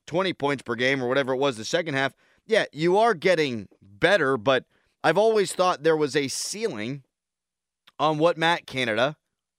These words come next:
can do as offensive coordinator. And time is of the essence. That's the big thing now.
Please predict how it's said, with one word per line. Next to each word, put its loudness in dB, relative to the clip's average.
can -2
do 2
as 0
offensive 0
coordinator. -6
And 2
time 2
is -2
of -2
the 0
essence. -2
That's 0
the -2
big 4
thing 2
now. 2